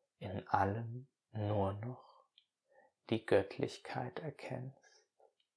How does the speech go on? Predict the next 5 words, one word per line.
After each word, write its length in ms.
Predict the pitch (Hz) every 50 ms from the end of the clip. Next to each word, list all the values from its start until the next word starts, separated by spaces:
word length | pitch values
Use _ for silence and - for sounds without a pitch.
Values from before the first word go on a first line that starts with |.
| _ _ _ _ _ _ _ _ _ _ _ _ _ _ _ _ _ _ _ _ _ _ _ _ _ _ _ _ _ _ _ _ _ _ _ _ _ _ _ _ _ _ _ _ _ -
Und 240 | - 107 104 101 92 - -
dann 420 | 101 98 98 98 101 113 123 131 _ _ _ _ _ _ _ _ _ _ _ _ _ _ _ _ _ _ _ _ _ _ _ _ _ _ _ _ _ _ _ _ _ _ _ _ _ _ _ _ _ _
bist 280 | - - - - - -
du 60 | 123
durch 840 | 123 - - 123 113 110 101 101 - - - - _ - _ _